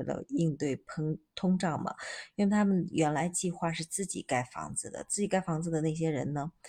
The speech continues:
因为原材料实在是太贵了，一路猛增，并且他获取原材料的渠道也非常非常困难。呃，他们再加上他，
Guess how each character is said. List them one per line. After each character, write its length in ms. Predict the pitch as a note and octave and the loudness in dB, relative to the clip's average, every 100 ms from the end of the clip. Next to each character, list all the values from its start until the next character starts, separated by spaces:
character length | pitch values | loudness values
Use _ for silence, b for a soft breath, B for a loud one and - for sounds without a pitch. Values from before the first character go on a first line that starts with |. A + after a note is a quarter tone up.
| B B | B B
因 100 | - | 2
为 100 | F3 | 4
原 220 | C#3+ C3 D3 | 4 2 0
材 220 | - C3+ | -2 -2
料 180 | D#3+ D3 | -2 0
实 240 | - G#2+ | -2 -2
在 220 | - D3 | -4 -4
是 120 | D3+ - | -6 -8
太 320 | - F#3 D#3 | -4 0 0
贵 260 | - - - | 0 -2 -2
了， 160 | - | -2
一 260 | C3+ C#3+ D3+ | -4 -2 2
路 360 | F#3+ F3 D3 - | 4 4 2 0
猛 380 | D3+ D3 D#3+ - | 0 0 -2 -6
增， 320 | B2+ B2+ D#3 B B B _ | -6 -6 -10 B B B _
并 160 | A#3 G#3 | 2 4
且 140 | F#3 | 2
他 260 | E3 E3+ F3 B - | 0 -2 -2 B -20
获 160 | - B3 | 0 2
取 160 | - C3+ | 2 0
原 180 | A#2 | 0
材 220 | E3 E3 D3 | -2 -4 -2
料 280 | E3+ E3 | 0 0
的 120 | C#3 C3+ | 0 -2
渠 280 | - - | -4 -4
道 220 | - E3 C#3 | -2 0 0
也 160 | - | -2
非 240 | - - D#3+ | -4 -4 -4
常 180 | D3+ | -4
非 80 | D3+ | -6
常 200 | C#3 B2 | -6 -6
困 300 | - - F#3+ - | -6 -2 0 0
难。 140 | - B B B B - | -4 B B B B -4
呃， 260 | - - | -4 -4
他 140 | - D#3+ | -2 0
们 280 | D3 C#3 - | 2 2 0
再 100 | C#3+ | -4
加 140 | - C#3+ | -2 -2
上 220 | D#3+ D#3 | -2 -6
他， 400 | - - E2 | -6 -4 -4